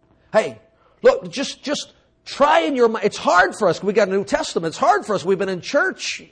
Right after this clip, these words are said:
you know, all of our lives, in a Bible church all of our lives. It's hard for us.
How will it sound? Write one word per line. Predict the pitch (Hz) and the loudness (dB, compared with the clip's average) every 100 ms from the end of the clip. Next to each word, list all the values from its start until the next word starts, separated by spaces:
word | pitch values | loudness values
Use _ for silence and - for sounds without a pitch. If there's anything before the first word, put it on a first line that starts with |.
| - | -12
you | 208 226 | -6 -4
know, | 190 147 - 170 _ _ _ _ _ - - _ | -4 -8 -18 -20 _ _ _ _ _ -20 -20 _
all | 220 247 | 2 4
of | 214 | 4
our | 208 | 4
lives, | 269 320 370 370 123 - - - - - | 4 2 0 -4 -10 -16 -20 -20 -14 -6
in | 196 | -6
a | |
Bible | 160 240 339 381 349 226 | 2 4 4 2 -2 -4
church | - 226 143 - | 0 0 0 -2
all | 226 247 | 2 4
of | 220 | 4
our | 220 | 4
lives. | 254 320 370 339 165 | 4 4 2 2 -4
It's | 185 | -4
hard | - 370 427 - | 2 4 4 2
for | 254 | 0
us. | 175 | 0